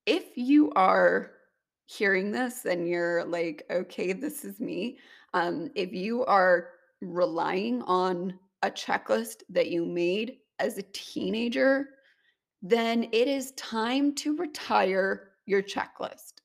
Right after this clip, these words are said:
okay? I am so sick of <laughs> these. And,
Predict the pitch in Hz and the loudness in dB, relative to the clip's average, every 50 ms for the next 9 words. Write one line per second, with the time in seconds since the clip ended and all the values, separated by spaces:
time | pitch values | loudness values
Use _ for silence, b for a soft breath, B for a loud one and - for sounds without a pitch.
0 | - 180 196 - - - 196 180 - - - 185 185 180 185 - - - - - | -4 -4 -4 -4 -2 2 2 2 4 4 2 2 2 0 0 -4 -8 -12 -14 -14
1 | - - - 185 180 185 190 180 - - - - - - - - - - 226 - | -6 0 2 4 4 4 2 -2 -6 -10 -12 -12 -10 -12 -14 -12 -10 -12 -12 -12
2 | - - - 294 285 - - - - _ B B B B B B B B B 294 | -2 6 8 8 8 8 4 -8 -16 _ B B B B B B B B B -6
3 | B - 208 202 208 208 190 196 202 - - | B 4 6 8 8 8 6 4 2 0 2